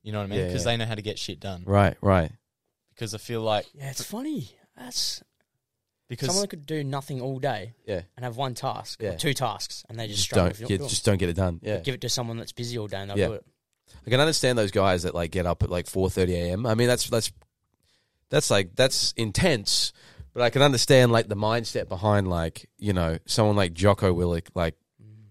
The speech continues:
Speaker 2: Navy seal, um, leader, every morning gets up at four thirty. But it's just so deeply ingrained in him now, and that's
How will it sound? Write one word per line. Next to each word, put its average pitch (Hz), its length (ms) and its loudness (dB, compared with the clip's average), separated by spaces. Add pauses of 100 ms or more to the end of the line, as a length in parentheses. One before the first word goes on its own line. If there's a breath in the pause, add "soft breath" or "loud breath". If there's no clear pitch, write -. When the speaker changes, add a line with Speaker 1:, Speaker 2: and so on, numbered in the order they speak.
(200)
Speaker 2:
Navy 98 340 4
seal, 92 540 4 (380)
um, 80 440 -6 (420)
leader, 92 600 2 (520)
every 107 200 2
morning 95 380 -2
gets - 240 -2
up 90 100 0
at - 100 -8
four 90 200 -6
thirty. 82 380 -4 (340)
But 104 80 -4
it's - 120 -2
just 123 140 -2
so 120 160 2
deeply 104 420 2
ingrained 95 420 -4
in 95 100 -8
him 90 240 -8
now, 85 320 -8 (360)
and 92 200 2
that's - 260 2